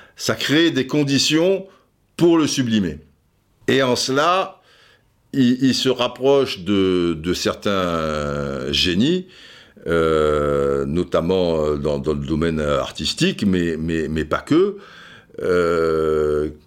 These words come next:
qui, qui a, qui a, qui avait, euh, des, des, des vies un petit peu, euh, un, un petit peu, euh, a-, agitées, quoi. Et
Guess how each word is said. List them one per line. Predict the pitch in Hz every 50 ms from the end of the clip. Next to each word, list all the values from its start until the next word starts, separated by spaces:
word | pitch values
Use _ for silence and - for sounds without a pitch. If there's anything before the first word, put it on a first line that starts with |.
| _ _
qui, | - - - 107 104 104 101 98 98 98 95 95 92 92 90 90 87 82
qui | - - 90
a, | 85 78
qui | - - 87
a, | 78
qui | 73 - - 80
avait, | 71 76 101 120 131 135 127 117 107
euh, | 98 87 82 82
des, | 76 80 80 76 76 76
des, | 71 73 76 71
des | 69 78 78
vies | 78 85 113 131 135 123
un | 98 85
petit | 76 - - 73
peu, | 69 117
euh, | 123 120 113 107 101 95 90 87 82 78 78 78 76 76 73 71 73 69 64 64 - - - - _ _ -
un, | 90 90 - - 95
un | 90
petit | 80 - 90
peu, | - - 127
euh, | 123 120 113 107 101 92 90 90 87 85 85 82 82 78 80 78 -
a-, | - 95 90 -
agitées, | 101 104 98 123 139 135 - 180 160
quoi. | - - 87 78 73 - - _ _ - - - - -
Et | 147 151 156 135 107 - - -